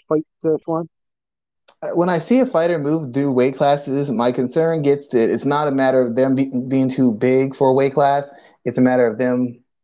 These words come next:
Speaker 2: sometimes lacking the dis-, stay in a weight class, and they just figure, "I'll just move back up." Mostly because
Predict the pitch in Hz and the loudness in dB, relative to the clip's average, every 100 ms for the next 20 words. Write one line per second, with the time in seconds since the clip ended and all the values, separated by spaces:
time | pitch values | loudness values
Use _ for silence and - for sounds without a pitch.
0 | _ _ 135 131 135 117 120 117 139 123 | _ _ -2 0 -2 -2 -2 -2 -2 -4
1 | 104 123 123 _ _ _ _ _ - 117 | -2 -4 -6 _ _ _ _ _ -4 -2
2 | 123 131 135 143 147 143 147 151 117 117 | 0 0 0 0 2 0 0 -4 -2 0
3 | 117 120 - 139 123 117 123 - - - | 2 -2 -4 -2 0 2 2 -2 -18 -4
4 | 127 123 127 127 123 117 123 127 - - | -4 -2 -2 0 0 0 2 0 0 -10
5 | _ - 131 160 156 127 123 123 113 110 | _ -2 0 2 0 -2 0 2 2 0